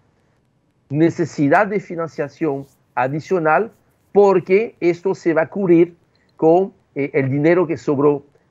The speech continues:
eh, del año pasado. O sea, eso es lo que ha permitido, pues, que este incremento del déficit no tenga mayor consecuencias. Ahora, cuando tú proyectas dos mil veintidós,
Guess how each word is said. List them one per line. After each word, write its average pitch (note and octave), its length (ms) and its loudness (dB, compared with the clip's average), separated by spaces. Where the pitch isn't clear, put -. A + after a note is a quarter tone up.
eh, A2+ 520 -6
del B2+ 180 0
año C3+ 200 0
pasado. A2 380 -4
O - 40 -16
sea, D3 120 -4
eso A#3 400 4
es A3+ 120 2
lo G#3 80 0
que G3 120 0
ha F3+ 120 -4
permitido, E3+ 560 -2
pues, C#3 200 -12
que C#3 240 -6
este D#3+ 240 0
incremento D#3+ 480 0
del C#3+ 180 2
déficit D#3+ 560 -2
no D#3 280 -2
tenga E3+ 600 0
mayor C#3 560 2
consecuencias. A#2 840 -12
Ahora, C#3 500 0
cuando E3 300 -2
tú B3 180 -4
proyectas G#3 640 -4
dos D3+ 280 -8
mil E3 260 -6
veintidós, C3+ 720 -6